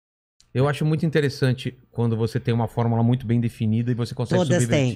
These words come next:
Speaker 2: têm, tudo tem, tá? Drama, policial, todos têm.
Speaker 1: Filme de roubo, né? O heist que eles
Speaker 2: Todos,
Speaker 1: falam.
Speaker 2: mas você tem, é o como.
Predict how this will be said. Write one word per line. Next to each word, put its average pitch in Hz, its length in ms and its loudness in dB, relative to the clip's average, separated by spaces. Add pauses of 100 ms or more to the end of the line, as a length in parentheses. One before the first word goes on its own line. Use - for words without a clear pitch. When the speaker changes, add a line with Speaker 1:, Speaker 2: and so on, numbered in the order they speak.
Speaker 2:
têm, - 100 -20
tudo 190 260 -2
tem, 107 320 -4 (100)
tá? 110 220 -6
Drama, 110 480 -2
policial, 107 400 -8
todos 123 400 -6
têm. 110 320 -4
Speaker 1:
Filme 127 220 2
de 113 580 -2
roubo, 131 320 0
né? 123 320 -2
O 107 60 -18
heist 104 300 -6
que 175 60 0
eles 165 140 2 (140)
Speaker 2:
Todos, 156 80 -2
Speaker 1:
falam. 113 180 0
Speaker 2:
mas 156 160 0
você 170 140 0
tem, 151 200 -2
é 170 80 2
o 190 60 2
como. 113 420 -2